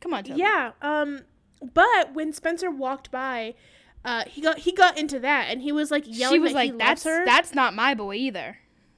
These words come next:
Speaker 1: <laughs> She just kept walking.
Speaker 2: "But is she my girl?" <laughs> Question mark.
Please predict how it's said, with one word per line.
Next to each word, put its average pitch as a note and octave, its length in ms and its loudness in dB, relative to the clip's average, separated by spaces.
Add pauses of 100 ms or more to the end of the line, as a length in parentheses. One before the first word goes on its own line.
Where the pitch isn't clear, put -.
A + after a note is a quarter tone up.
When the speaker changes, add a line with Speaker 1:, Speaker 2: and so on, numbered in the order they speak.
(100)
Speaker 1:
<laughs> - 180 -8
She - 160 -6
just C4 160 -6
kept B3 220 -14
walking. C#4 480 0 (480)
Speaker 2:
"But C#4+ 160 8
is D4 60 4
she E4 180 2
my C#4 180 2
girl?" D4+ 460 -2 (440)
<laughs> - 420 -16
Question - 340 2 (120)
mark. - 360 2